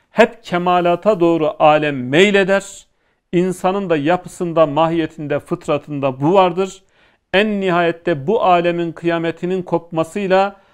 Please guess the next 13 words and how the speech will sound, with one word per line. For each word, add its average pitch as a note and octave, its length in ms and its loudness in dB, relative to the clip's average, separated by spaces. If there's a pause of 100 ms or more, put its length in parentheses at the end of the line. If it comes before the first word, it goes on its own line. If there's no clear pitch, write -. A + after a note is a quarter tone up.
(200)
daha G#3 340 2
kamil F#3 380 -2
olan F3 400 -2
bir F3 300 -2
aleme E3 500 2
değişim E3+ 500 2
söz F3 260 -2
konusu D3+ 340 -6
olacaktır D#3 600 -4
ki G#3 200 -4
adı D#3 340 0
alemi D#3+ 520 2
ahirettir. F#3 840 -2